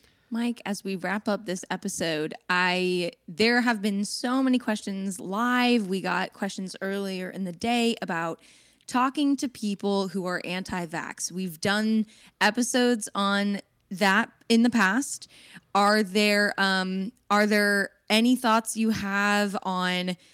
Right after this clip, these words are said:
what can be said to people who are still anti-vaccine,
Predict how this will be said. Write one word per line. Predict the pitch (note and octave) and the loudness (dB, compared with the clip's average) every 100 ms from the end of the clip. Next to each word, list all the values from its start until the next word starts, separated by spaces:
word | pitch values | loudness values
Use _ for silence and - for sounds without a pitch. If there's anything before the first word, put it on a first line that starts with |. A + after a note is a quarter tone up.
| _ _ | _ _
what | F#3 D#3+ G3+ - | -16 -2 0 0
can | - A3 | 0 -2
be | F#3+ F#3+ | 0 -4
said | - A#3 A3 | 0 0 2
to | |
people | - A3+ A3 | 0 0 0
who | F#3+ F#3+ | -2 -2
are | F#3+ | -4
still | - G#3 G3 | -4 -2 0
anti-vaccine, | - G3 G#3 F#3+ F3+ F3+ F3+ - - - F3+ F3+ F#3 - G3+ G3+ G#3+ A3+ A3+ | -2 -4 0 2 2 2 -2 -4 -10 -8 -2 -2 -2 -6 -2 0 2 2 0